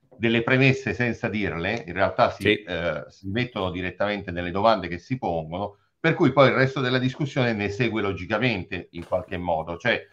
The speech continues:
Speaker 1: se io dico, "Should we risk, eh, loss of control of our civilization?" E dice, "E che sei bischero?" No, è ovvio che non vogliamo rischiare di perdere il controllo della civiltà. Il punto
Speaker 2: Esatto.
Speaker 1: è che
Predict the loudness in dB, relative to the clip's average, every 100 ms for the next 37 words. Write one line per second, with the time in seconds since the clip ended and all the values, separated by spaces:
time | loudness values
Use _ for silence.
0 | _ _ 2 4 4 4 6 6 4 _
1 | _ 4 4 4 2 2 0 2 4 6
2 | 6 6 2 2 2 0 0 -2 -4 -4
3 | -6 0 2 4 4 4 2 -6 -6 -4
4 | -2 -2 -4 -8 -12 _ _ -4 -4 -4
5 | -4 -4 -4 -2 0 0 0 -2 2 4
6 | 4 8 10 10 6 0 0 -2 0 0
7 | 4 4 4 -2 -6 -6 2 4 4 2
8 | -4 -10 -6 -6 -4 -8 -6 -8 -8 -6
9 | -8 -8 -12 -12 -16 -18 -6 -4 -4 _
10 | _ _ -2 2 2 6 4 4 2 -2